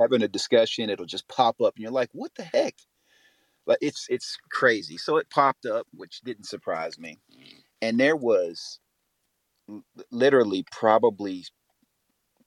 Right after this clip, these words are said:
hundreds of testimonies of little kids. Now, get this, N-,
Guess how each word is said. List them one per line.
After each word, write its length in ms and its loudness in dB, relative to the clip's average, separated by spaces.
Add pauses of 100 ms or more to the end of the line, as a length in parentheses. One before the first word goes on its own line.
(120)
hundreds 540 -6
of 140 -10
testimonies 880 -4
of 180 2
little 260 0
kids. 600 -2
Now, 120 -6
get 240 -4
this, 280 -2
N-, 120 -12